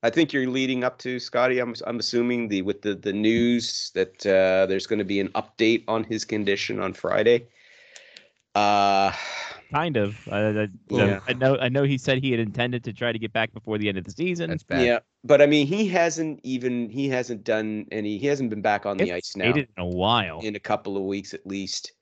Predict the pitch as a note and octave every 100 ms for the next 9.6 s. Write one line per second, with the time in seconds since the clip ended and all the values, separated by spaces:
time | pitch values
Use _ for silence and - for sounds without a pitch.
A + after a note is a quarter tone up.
0 | _ - F#2+ F#2 F#2+ F#2 F#2 G2+ G2 -
1 | A2 A#2 A#2 A#2 A#2 A#2 A#2 A#2 A2 A#2+
2 | A#2 A2+ G2 G#2 F#2+ - - - A2 G#2+
3 | A#2 A2+ A2 A2 G#2+ G#2 A2 A2+ A2+ A2
4 | - G#2+ A2 A2 A2 G2+ G#2 G#2+ A2 G2
5 | G2 G2+ G2 F#2+ G#2+ - G#2 G#2+ F#2+ -
6 | G2+ F#2 A2 G#2 A2+ A2 G#2+ G#2 A2+ A2+
7 | G2 G2+ A2 G#2 G#2 - - - - -
8 | _ _ _ _ _ _ - C#3+ D#3 D3+
9 | C#3+ A2+ A#2+ A#2 A#2